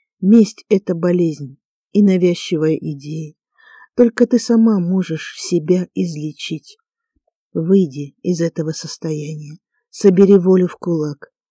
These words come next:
и начни жить здесь и сейчас. Я буду стараться, сделаю всё, чтобы ты чувствовала себя счастливой.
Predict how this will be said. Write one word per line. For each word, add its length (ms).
и 100
начни 460
жить 480
здесь 560
и 80
сейчас. 640
Я 200
буду 200
стараться, 720
сделаю 540
всё, 340
чтобы 340
ты 160
чувствовала 640
себя 320
счастливой. 760